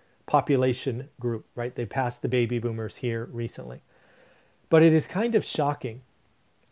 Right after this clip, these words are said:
how wealth is distributed.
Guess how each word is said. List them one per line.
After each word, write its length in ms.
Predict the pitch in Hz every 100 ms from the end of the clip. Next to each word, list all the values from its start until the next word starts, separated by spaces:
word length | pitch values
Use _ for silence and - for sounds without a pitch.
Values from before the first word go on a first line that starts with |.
| _ _ _ _
how 300 | - 156 147
wealth 640 | 131 117 120 143 170 156 - _ _ _ _ _ _ _ 135 - - - _ _ _ _ _ _ _ _ _
is 360 | 147 135 123 117 -
distributed. 680 | 117 135 - 143 127 110 110